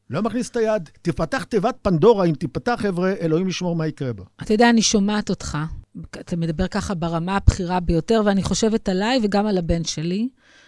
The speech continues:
Speaker 2: אני הייתי קצינה בצבא, שירתתי בעזה, ועשיתי את זה כי הרגשתי באמת שאני רוצה לתרום לצבא. לתת את חלקי, <laughs> מה שנקרא, ולא הייתי היחידה. כמעט כל מי שהיה סביבי אז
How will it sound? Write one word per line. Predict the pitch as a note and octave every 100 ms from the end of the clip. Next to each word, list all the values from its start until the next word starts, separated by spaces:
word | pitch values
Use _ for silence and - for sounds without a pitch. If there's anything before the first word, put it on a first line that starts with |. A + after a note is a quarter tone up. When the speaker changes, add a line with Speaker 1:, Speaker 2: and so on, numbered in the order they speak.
| _
Speaker 2:
אני | G3 A3+
הייתי | A#3 A3+
קצינה | - F#3+ F3 E3+
בצבא, | E3 - D3 D3 F#3 B3 F#3+ D#3+
שירתתי | D3 D#3+ D3+ D#3+ F3+ - D#3+
בעזה, | D3+ D#3+ A3 A3 A#3+
ועשיתי | E3 D3+ F#3 G3+
את | D#3
זה |
כי | F3 - E3
הרגשתי | C#3+ F3 F#3+ - - B3+
באמת | F#3 D3+ D3+ F3+ B3+
שאני | - F3+
רוצה | D#3+ - G3
לתרום | F#3+ F3+ F3+
לצבא. | F3+ - D3 C#3 C3+ - _ _ _ _ _ _
לתת | D#3+ E3 - G#3+
את | A3+
חלקי, | - G3 F3 - A#3+ F3
<laughs> | D#3
מה | D#3
שנקרא, | D3 D#3+ D#3 A#3 C#4
ולא | A#3+ A#3+
הייתי | B3 - A#3
היחידה. | G#3+ A3 F#3 C4+ C4+ - _
כמעט | G#3+ G#3+ A3+
כל | B3 A#3+
מי | A#3+
שהיה | A3 G#3
סביבי | - G3 F#3 D#4 F4
אז | B3+